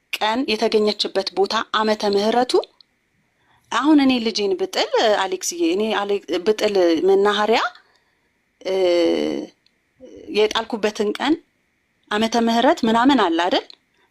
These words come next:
እንደዚህ ሶሻል ሚዲያ ላይ ወይ ደግሞ ኢቢኤስ ላይ ይሄ ነገር ሲንሸራሸር፣ እ፣ ማለት እለቱ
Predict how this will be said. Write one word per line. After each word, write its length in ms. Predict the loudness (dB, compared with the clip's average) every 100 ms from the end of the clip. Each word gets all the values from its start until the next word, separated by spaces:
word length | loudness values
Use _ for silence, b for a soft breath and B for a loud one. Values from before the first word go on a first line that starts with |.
| _ -6
እንደዚህ 420 | 0 0 2 0
ሶሻል 380 | 0 0 0 0
ሚዲያ 260 | 0 2 2
ላይ 160 | 4 2 0 B B
ወይ 120 | -2 0
ደግሞ 220 | 2 2 0
ኢቢኤስ 340 | 2 0 0 -2
ላይ 180 | 0 -2 -4 b b -4
ይሄ 120 | 2 4
ነገር 260 | 4 0
ሲንሸራሸር፣ 680 | 0 -2 0 0 0 0 -2 -4 _ _ _ _ _ _ _ _ -14
እ፣ 80 | -14 -14 -20 -20 -14 -4
ማለት 360 | 0 2 0 -2 -12 -6
እለቱ 300 | 0 0